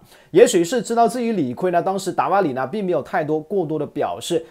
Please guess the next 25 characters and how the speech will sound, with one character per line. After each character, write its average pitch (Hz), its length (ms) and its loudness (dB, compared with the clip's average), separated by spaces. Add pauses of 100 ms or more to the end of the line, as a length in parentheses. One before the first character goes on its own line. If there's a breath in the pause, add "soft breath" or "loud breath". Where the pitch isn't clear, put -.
但 233 160 4
是 240 80 -6
他 208 180 0
这 269 280 0
种 139 180 -4
行 147 180 -8
为 160 120 0
呢， 151 160 -6
很 139 200 -6
明 131 320 -6
显 190 200 0
呢 135 160 -2
已 131 180 -8
经 170 240 -6
对 185 180 -2
对 196 160 -2
方 170 140 -2
的 139 80 -6
球 131 140 -8
员 131 140 -4
造 147 200 0
成 123 100 -12
了 117 100 -8
非 151 200 -2
常 123 240 -8